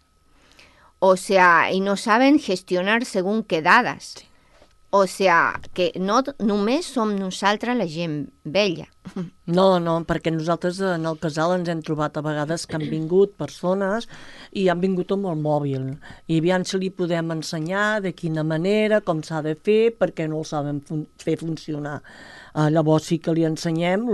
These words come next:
Speaker 2: bonament, el que nosaltres també sabem i tot això, i li fiquem,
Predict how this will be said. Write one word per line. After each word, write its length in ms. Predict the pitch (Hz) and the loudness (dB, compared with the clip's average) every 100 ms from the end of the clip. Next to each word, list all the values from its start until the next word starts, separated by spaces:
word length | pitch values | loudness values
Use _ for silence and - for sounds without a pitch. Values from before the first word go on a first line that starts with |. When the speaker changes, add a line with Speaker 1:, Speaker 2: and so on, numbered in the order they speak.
| 156 | 0
Speaker 2:
bonament, 480 | 151 147 165 175 185 | 2 2 2 2 2
el 80 | 151 | 0
que 140 | 151 | -2
nosaltres 320 | 143 147 156 | 0 -2 -4
també 240 | - 156 151 | -4 -2 -2
sabem 540 | 135 143 151 175 208 | -2 0 4 4 2
i 80 | 185 156 151 | 2 0 -2
tot 160 | 160 | -4
això, 320 | 160 151 175 180 | -4 -2 0 2
i 80 | 202 | 0
li 20 | |
fiquem, 680 | 180 156 - 185 196 214 226 | 0 -4 4 6 6 2 -2